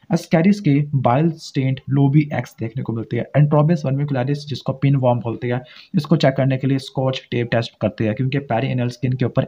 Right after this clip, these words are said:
X, अ, जो female ले कर जाती है, ठीक है। जो Ancylostoma dudinale और Neca-, अ, Necator americans हैं, इनको हुकवर्म बोलते हैं, ठीक हो गया, ओके। ये barefoot के अंदर penetrate करते हैं, उनकी एग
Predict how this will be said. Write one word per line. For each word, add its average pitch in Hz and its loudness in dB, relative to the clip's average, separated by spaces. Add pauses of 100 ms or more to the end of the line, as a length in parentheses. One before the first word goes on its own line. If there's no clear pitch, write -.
X, 117 -6 (500)
अ, 117 0
जो 113 0
female 127 4
ले 113 2
कर 117 -4
जाती 107 -4
है, 107 -4
ठीक - -6
है। 143 -4 (720)
जो 120 -2
Ancylostoma 147 4
dudinale 131 0 (100)
और 113 -2
Neca-, 120 0
अ, 113 0
Necator 123 -2 (240)
americans 110 0
हैं, 107 -4
इनको 143 -2
हुकवर्म 123 -2
बोलते 107 -4
हैं, 107 -2
ठीक 127 -6
हो 135 -2
गया, 131 -4 (140)
ओके। 123 -4 (400)
ये 156 6
barefoot 147 2
के 143 -4
अंदर 139 -2
penetrate 131 0
करते 135 0
हैं, 139 4
उनकी 131 0
एग 110 -4